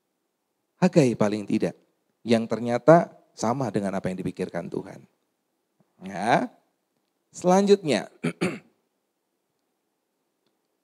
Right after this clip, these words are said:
dikatakan bahwa orang Yehuda tidak akan senantiasa bisa bergirang. Tidak akan bisa bergirang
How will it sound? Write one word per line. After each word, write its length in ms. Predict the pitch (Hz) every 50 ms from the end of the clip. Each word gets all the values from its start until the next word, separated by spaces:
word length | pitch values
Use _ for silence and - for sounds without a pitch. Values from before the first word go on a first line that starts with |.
| _ -
dikatakan 520 | 135 - 185 - - 202 196 - 240 247
bahwa 240 | 220 160 147 165 - - 196
orang 380 | 214 214 214 220 220 214 214 214
Yehuda 720 | 214 202 190 196 214 247 - - 160 147 143 143 151 151 _ _ _ _ _ _ _ _ _ -
tidak 300 | 185 175 - 160 - -
akan 420 | 139 127 - - 123 120 117 113
senantiasa 800 | 104 - - 135 123 120 120 - 123 117 107 107 - - 104 98 90 -
bisa 240 | 107 98 - 104 95
bergirang. 540 | - 98 92 - - 101 95 92 82 76 _ _ _ _ _ _ _ _ _ _ _ _ _ _ _ _ _ _ _ _ _ _ _ _ -
Tidak 160 | - 160 175
akan 400 | - - 240 - - 220 220 226
bisa 240 | 220 214 190 - 220
bergirang 600 | 196 208 208 196 175 208 214 196 180 135 113 113